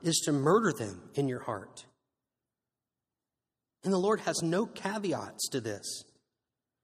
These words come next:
Instead, the believer is called to love those who persecute them and pray for their enemies.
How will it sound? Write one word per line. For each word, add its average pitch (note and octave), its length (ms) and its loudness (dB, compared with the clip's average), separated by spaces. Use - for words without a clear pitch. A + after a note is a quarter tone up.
Instead, G#3 440 0
the F#3+ 80 2
believer E3+ 380 0
is D3 180 0
called F3 260 2
to D#3 100 -2
love E3+ 400 2
those A#2 420 -2
who E3 140 2
persecute B2+ 600 -2
them A2+ 260 -2
and E3 180 0
pray G#3 320 2
for F#3+ 180 0
their C3+ 160 0
enemies. A2+ 600 -4